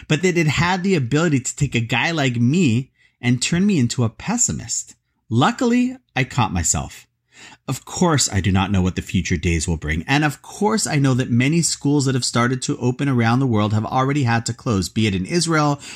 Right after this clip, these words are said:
Chicago, or even right here in Toronto, before the school even opened yesterday as it had planned. It was already closed. It's uncertain. But for months and months,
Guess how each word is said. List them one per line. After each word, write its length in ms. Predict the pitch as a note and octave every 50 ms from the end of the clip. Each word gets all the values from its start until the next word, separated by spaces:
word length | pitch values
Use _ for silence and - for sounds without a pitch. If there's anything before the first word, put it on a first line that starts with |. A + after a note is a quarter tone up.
| - -
Chicago, 600 | - - C#3+ A#2+ - D#3+ D3 D3 D3 D3 D3 C#3 C#3
or 180 | C3 B2+ B2+
even 240 | E3+ F#3 F#3 G#3 F#3
right 240 | E3 D#3 D3+ D3+ C#3
here 260 | - A#2+ A#2+ A#2+ B2
in 120 | B2 B2
Toronto, 540 | A#2+ - - A2 G#2+ G2+ G2+ G2 F#2+ G2 F2
before 340 | E2+ G#2 G#2 - - C#3+ C#3+
the 60 | C#3
school 300 | C3+ - - - F#3+ F#3+
even 220 | F#3 E3 E3+ D#3+ -
opened 320 | E3+ E3+ - - E3 E3
yesterday 480 | D#3 D#3+ F3 G3 - - - C#3+ A2+ F#2+
as 140 | F#2+ - B2
it 40 | A2
had 160 | A#2 A#2 -
planned. 460 | - C#3+ C#3+ D#3+ F#3 G#3 A3+ A3+ A#3 - _ _ _ _ - - - -
It 260 | - A#2+ A#2+ A#2+ -
was 140 | - A#2+ G2 - -
already 480 | A#2 B2 C#3 C3 B2 B2+ A#2 A#2+ A#2+
closed. 580 | A#2 - - - F#2 D#2+ C#2+ B1+ B1 - - - _ _ _ _ _ _ _ _ _ _
It's 160 | - E3+ -
uncertain. 600 | G3+ F#3+ F#3+ F3+ - - G#3 - D3 F#2 C#2+ - - _ _ _ _ _ _ _ _ _ _ _ _ _ _ _ -
But 360 | G3 A3 G3 G#2+ F2+ - - _ _ _ _ _ _ _ - - - -
for 220 | - - - C3
months 420 | C3 C3 C3 C3+ C#3+ E3+ F3 - -
and 80 | F3
months, 260 | E3+ D3 A2 G2+ G#2